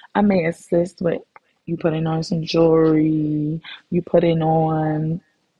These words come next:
you know, assist them with the dress or helping tie something. But that's really not a part of our job either. And sometimes that is an expectation.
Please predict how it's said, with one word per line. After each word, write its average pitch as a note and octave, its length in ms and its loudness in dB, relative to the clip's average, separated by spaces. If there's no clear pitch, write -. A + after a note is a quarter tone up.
you F#3+ 80 2
know, D#3+ 100 0
assist F3 240 -2
them F3 100 0
with E3 80 -4
the D#3+ 80 0
dress E3 420 0
or D3+ 180 2
helping E3 300 0
tie D#3+ 320 0
something. - 360 -6
But E3+ 160 2
that's A3+ 280 2
really F3+ 420 2
not D#3+ 380 -2
a - 60 0
part E3 220 0
of D#3 140 -2
our D3+ 180 2
job D3+ 440 -2
either. F3 640 2
And E3 160 -2
sometimes E3+ 520 0
that E3 200 2
is D#3 180 0
an D#3+ 180 0
expectation. G3 1600 -2